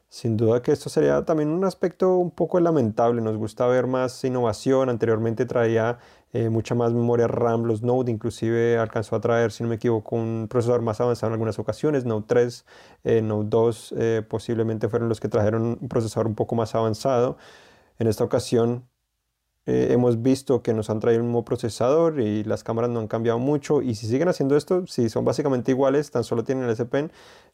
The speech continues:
yo creo que harían un poco más difícil realmente, eh, que nos, nos atraigan. Eh, basi-, el desempeño debe ser muy parecido, pueden mejorar el software un poco para mejorar el desempeño, pero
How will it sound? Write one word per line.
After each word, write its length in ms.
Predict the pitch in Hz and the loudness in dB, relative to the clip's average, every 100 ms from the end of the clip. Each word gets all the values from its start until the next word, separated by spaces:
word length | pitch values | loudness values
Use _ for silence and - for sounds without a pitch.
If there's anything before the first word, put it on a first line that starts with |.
| - | -4
yo 80 | |
creo 180 | 107 107 | 0 0
que 340 | 139 131 110 104 | 2 4 4 2
harían 260 | 110 107 | 2 2
un 80 | 107 | 2
poco 200 | 110 110 | -2 -2
más 200 | 117 117 | 0 0
difícil 520 | 113 - 117 - 113 | 0 -2 -2 -2 -6
realmente, 840 | 104 110 110 110 110 107 117 117 113 | -2 0 0 0 -2 0 2 2 0
eh, 680 | 113 104 104 107 - - - | 0 0 0 -2 -6 -10 -14
que 320 | - 110 104 | -8 -4 -4
nos, 580 | 104 113 110 - - - _ | -2 -2 -2 -6 -18 -20 _
nos 300 | 185 151 117 | -12 -8 -4
atraigan. 640 | 107 - 113 127 110 131 143 | -2 0 0 0 -2 -4 -8
Eh, 360 | - 110 107 101 _ _ _ | -8 -6 -6 -8 _ _ _
basi-, 240 | 104 - | -6 -4
el 120 | 98 107 | -2 0
desempeño 560 | 104 101 110 113 120 | 0 0 2 2 4
debe 160 | 120 113 | 4 4
ser 160 | 113 | 0
muy 160 | 113 113 | 0 -2
parecido, 600 | 120 110 - 110 135 156 | 0 0 0 0 2 0
pueden 480 | - 110 110 120 123 | 0 0 -2 -6 -4
mejorar 300 | 135 117 117 | 0 2 2
el 80 | 120 | 0
software 360 | - 165 160 | -2 0 0
un 60 | 156 | 0
poco 240 | 160 147 | 0 0
para 140 | 143 139 | 0 0
mejorar 220 | 123 113 | 0 0
el 60 | 117 | -2
desempeño, 500 | 117 120 120 139 147 | -4 -2 -2 -2 0
pero 400 | 135 113 110 | 4 4 4